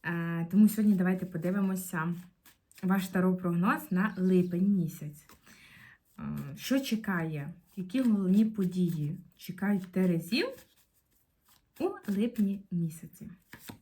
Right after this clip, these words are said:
І так, десятка пентаклів. Десятка пентаклів — це про зак-, е, про якийсь результат. М,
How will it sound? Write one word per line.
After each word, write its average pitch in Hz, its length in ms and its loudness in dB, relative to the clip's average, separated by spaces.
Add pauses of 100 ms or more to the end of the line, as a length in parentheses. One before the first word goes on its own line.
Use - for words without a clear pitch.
(240)
І 240 100 0
так, - 320 -12 (920)
десятка 151 600 -8
пентаклів. 190 680 -6 (1300)
Десятка 190 540 -2
пентаклів — 240 680 0
це 233 160 -4
про 208 200 -6
зак-, 190 380 -6
е, 180 280 2 (100)
про 202 260 -2
якийсь 220 560 0
результат. 185 680 0 (1600)
М, 190 600 0